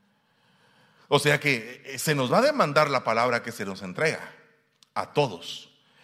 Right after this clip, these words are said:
Y se nos va a demandar un crecimiento. Entonces dice Pablo, "Tengo que dejar las cosas de niño,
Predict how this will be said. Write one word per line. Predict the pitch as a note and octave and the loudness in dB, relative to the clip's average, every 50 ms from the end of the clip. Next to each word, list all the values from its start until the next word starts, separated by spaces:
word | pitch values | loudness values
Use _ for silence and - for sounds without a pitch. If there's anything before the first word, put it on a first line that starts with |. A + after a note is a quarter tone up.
| - - - | -20 -20 -8
Y | - C#3 C3+ | -6 -6 -4
se | - D3 C3+ | -2 -2 0
nos | C3 B2+ A#2 B2+ | 0 0 2 2
va | D#3 | 2
a | F#3 | 2
demandar | G#3+ A#3 G3+ E3+ C#3+ B2+ B2 D3+ F#3 G#3+ | 2 2 2 2 0 2 2 0 0 0
un | G#3+ F#3+ | -2 -4
crecimiento. | - D#3+ C#3+ - - A#2 F#2 F#2+ A#2 F3+ B3 C#4 C4 - - - - - _ _ _ _ _ _ _ _ _ _ _ _ _ _ _ _ _ _ | -4 -6 -6 -6 -6 -8 -6 -4 -2 -2 -2 -2 -6 -12 -14 -20 -20 -20 _ _ _ _ _ _ _ _ _ _ _ _ _ _ _ _ _ _
Entonces | - A2 G2+ B2+ F#3 F3+ D#3 | -8 -6 -2 0 -2 -2 0
dice | D#3 F#3 F#3+ D#3+ F#3 | -2 -2 0 0 0
Pablo, | F3+ F#3 G#3 A#3 C#4+ B3+ D#3+ A#2 - | 4 8 8 8 8 6 2 -4 0
"Tengo | - D#3+ F3 F#3+ G3 F#3+ | -2 -2 0 0 -2 -2
que | G3 G3+ G3 | -2 -6 -4
dejar | G3 G3 - F#3 F#3+ | -4 0 2 2 2
las | G3 F#3 E3 - | 2 0 -2 -2
cosas | - F#3+ E3+ G3 F#3+ D#3+ | -6 -4 -2 -2 -2 -2
de | D3 C3+ A#2+ | -2 -4 -4
niño, | B2+ D#3+ G#3 A3+ G3 E3 E3 | -2 -2 -2 0 0 0 0